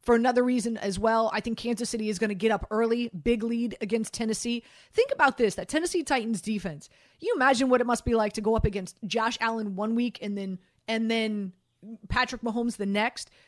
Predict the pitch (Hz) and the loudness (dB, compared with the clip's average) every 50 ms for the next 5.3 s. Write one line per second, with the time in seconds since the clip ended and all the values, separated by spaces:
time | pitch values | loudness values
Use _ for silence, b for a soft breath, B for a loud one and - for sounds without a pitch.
0 | b 214 302 370 359 254 226 302 302 294 - 277 247 - 233 220 - - 240 247 | b -4 -2 -2 -2 0 0 0 0 0 -2 -6 -4 -4 -4 -6 -4 0 0 0
1 | 254 262 277 - - 247 233 233 220 220 208 - 190 - - 214 233 226 196 202 | 2 0 -2 -4 -4 0 2 2 2 2 0 -6 -10 -4 0 2 2 2 2 -2
2 | - - - - - 262 254 233 277 262 233 247 240 - - 226 214 202 180 165 | -4 -4 -4 2 4 6 6 6 6 4 2 2 -2 -2 0 2 2 2 2 0
3 | 165 - - - _ _ _ 190 226 185 185 - - 208 190 170 - b b b | -4 -10 -16 -20 _ _ _ 0 0 2 2 0 -2 -4 -4 -4 -6 b b b
4 | b b b b - 233 226 226 240 233 214 - - 311 320 302 294 269 269 247 | b b b b -2 0 2 4 4 2 2 2 0 0 0 0 0 2 4 4
5 | 240 226 - 185 185 180 | 4 2 0 -6 -10 -10